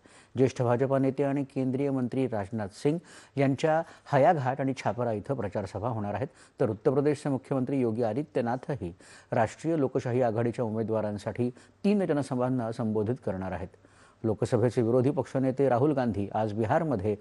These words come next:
प्रचाराच्या मैदानात उतरणार आहेत. ते आज मुझफ्फरपूर आणि दरभंगामधल्या इंडिया आघाडीच्या उमेदवारांसाठी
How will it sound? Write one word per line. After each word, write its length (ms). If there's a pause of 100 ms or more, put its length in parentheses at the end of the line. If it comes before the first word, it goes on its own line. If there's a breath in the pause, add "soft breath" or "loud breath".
(200 loud breath)
प्रचाराच्या 460
मैदानात 400
उतरणार 380
आहेत. 160 (600 loud breath)
ते 60
आज 240
मुझफ्फरपूर 640
आणि 160
दरभंगामधल्या 960 (300 loud breath)
इंडिया 340
आघाडीच्या 400
उमेदवारांसाठी 920